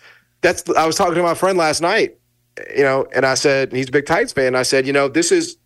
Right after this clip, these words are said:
bro, I can't explain it, but this is the, this is patented Titans, bro. They're gonna win these games, and they're gonna lose the games to the Colts that matter." <laughs> You know what I mean? Like, that's what they do.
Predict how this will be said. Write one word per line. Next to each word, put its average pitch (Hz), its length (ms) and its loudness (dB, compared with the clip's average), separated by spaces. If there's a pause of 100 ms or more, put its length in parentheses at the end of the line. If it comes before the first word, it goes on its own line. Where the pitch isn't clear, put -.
(200)
bro, 156 340 0 (280)
I 165 100 2
can't 170 220 0
explain 165 420 0
it, - 160 -4 (340)
but 127 180 0
this 156 200 0
is 127 220 -2
the, - 140 -4 (260)
this 143 320 0
is 110 160 -6
patented 139 640 -2
Titans, 98 440 -2
bro. 92 400 0 (280)
They're 135 160 2
gonna 127 200 0
win 160 360 0
these 175 200 -4
games, 175 520 -2 (300)
and 123 120 0
they're 143 100 2
gonna 131 140 0
lose 143 480 -2
the 135 80 -4
games 135 380 0
to 131 40 -6
the 113 100 -2
Colts 123 400 0
that - 160 0
matter." 87 440 -2 (160)
<laughs> - 180 -16
You 196 220 0
know 196 100 2
what 202 140 0
I 196 60 2
mean? 202 260 2
Like, 160 340 -2 (460)
that's 165 260 0
what 156 220 0
they 143 180 -2
do. 104 320 -2